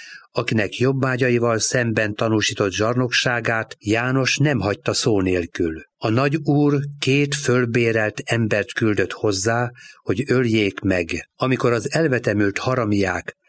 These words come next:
szemben találták magukat a szenttel, ellenállhatatlan tisztelet fogta el őket. Térdre estek, és bocsánatot kértek.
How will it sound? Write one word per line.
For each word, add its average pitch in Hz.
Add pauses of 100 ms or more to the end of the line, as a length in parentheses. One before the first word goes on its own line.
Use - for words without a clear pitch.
(160)
szemben 127
találták 95
magukat 107
a 95
szenttel, 117 (600)
ellenállhatatlan 127
tisztelet 104
fogta -
el 98
őket. 92
Térdre 139
estek, 113 (380)
és 110 (100)
bocsánatot 104
kértek. -